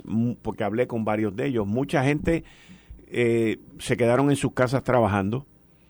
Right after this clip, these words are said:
mucha gente no bajaron a la ciudad, especialmente al área baja de, de Manhattan, porque esto desde anoche, pues, tiene una parálisis completa en seguridad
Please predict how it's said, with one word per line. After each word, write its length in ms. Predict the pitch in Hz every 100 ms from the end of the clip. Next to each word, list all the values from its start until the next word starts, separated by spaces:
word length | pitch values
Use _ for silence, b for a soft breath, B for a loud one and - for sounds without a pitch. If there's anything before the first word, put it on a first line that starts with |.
| b b b
mucha 260 | 110 127 135
gente 260 | 139 139
no 220 | 120 127
bajaron 420 | 135 120 123 127 123
a 40 |
la 120 | 117
ciudad, 340 | 101 110 101 117 170 _ _ _ - -
especialmente 640 | - 98 104 104 107 113
al 100 | 101
área 380 | 101 104 101 92
baja 380 | 78 101 104 98
de, 240 | 87 85
de 140 | 87 92
Manhattan, 560 | 95 82 80 85 110 - B B B B B
porque 300 | - 110 127
esto 240 | 127 165 156
desde 300 | 143 117 127
anoche, 640 | 139 139 - 120 113 - - -
pues, 260 | 107 95 92 _ _
tiene 320 | 117 117 127 -
una 280 | 123 123 120
parálisis 600 | 117 113 120 120 120 107
completa 680 | 107 98 113 120 120 - _
en 240 | 131 160 208
seguridad 840 | - 123 113 160 151 104 82